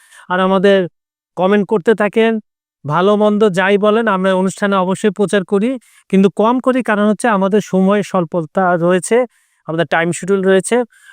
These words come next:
আপনারা ভালো থাকবেন, সুস্থ থাকবেন, আমাদের ভিডিওগুলো লাইক, কমেন্ট, শেয়ার করবেন,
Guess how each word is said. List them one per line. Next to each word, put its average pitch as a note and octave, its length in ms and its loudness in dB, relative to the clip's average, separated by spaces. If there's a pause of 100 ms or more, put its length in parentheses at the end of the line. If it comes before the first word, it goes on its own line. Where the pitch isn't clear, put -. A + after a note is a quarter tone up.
আপনারা E3 240 0
ভালো E3 260 2
থাকবেন, G3 400 0 (800)
সুস্থ E3+ 240 -8
থাকবেন, F#3+ 300 2
আমাদের F#3 280 2
ভিডিওগুলো F3+ 400 2
লাইক, E3+ 240 0
কমেন্ট, F3+ 260 0
শেয়ার F#3+ 220 0
করবেন, G3+ 380 0